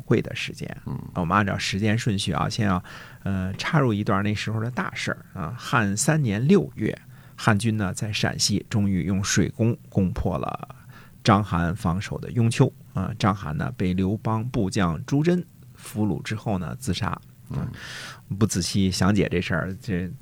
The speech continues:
Speaker 1: 够有本事的啊。<laughs> 这件事儿呢，也终于了却了刘邦一件心事儿，否则呢，心脏部位总是插着一根钉子，实在是难受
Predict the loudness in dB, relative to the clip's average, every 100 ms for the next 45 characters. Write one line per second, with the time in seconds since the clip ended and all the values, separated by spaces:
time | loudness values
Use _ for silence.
0 | -16 0 4 4 4 -2 -2 -2 0 2
1 | 4 6 4 2 0 6 10 10 10 8
2 | 8 6 4 2 4 4 6 4 4 2
3 | 0 -2 -2 0 -2 -2 -2 -2 -4 -4
4 | -4 -4 -4 -4 -2 -2 0 0 0 2
5 | 2 4 0 0 -2 -4 -6 -6 -4 -2
6 | 0 0 0 0 0 0 -2 -4 -6 -4
7 | -4 -6 -8 -8 -6 -6